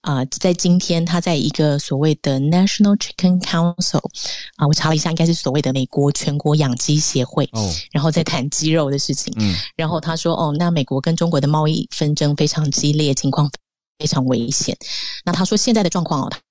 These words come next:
Speaker 1: 他有用一个词，他说现在的感觉像是，呃，一个干燥的火种，“It feels kind of like a pile of dry tinder.”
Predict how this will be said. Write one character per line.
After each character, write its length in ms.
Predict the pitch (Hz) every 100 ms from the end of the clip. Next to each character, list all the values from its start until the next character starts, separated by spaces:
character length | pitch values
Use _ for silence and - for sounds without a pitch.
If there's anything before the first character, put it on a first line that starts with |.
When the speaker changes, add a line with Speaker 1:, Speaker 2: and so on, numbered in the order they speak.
| _ _
Speaker 1:
他 100 | -
有 160 | 165 131
用 100 | 160
一 40 |
个 100 | 139
词， 280 | 131 - -
他 140 | - 156
说 220 | - 156 - - -
现 160 | 247
在 60 | 220
的 60 |
感 180 | 147 123
觉 220 | - 127
像 300 | 135 - 165
是， 360 | 160 - 156 147 - - -
呃， 140 | 143 -
一 120 | 165
个 240 | - 156 147
干 340 | 170 175 185
燥 180 | 180 139
的 120 | 135
火 280 | - 135 139
种， 220 | - - - - - -
“It 100 | 175
feels 300 | 208 214 208
kind 400 | - - 185 175
of 100 | 151 -
like 300 | 147 139 127
a 40 | -
pile 380 | - 156 160
of 300 | 160 151 139 - -
dry 320 | 160 151 156
tinder.” 480 | - 143 143 135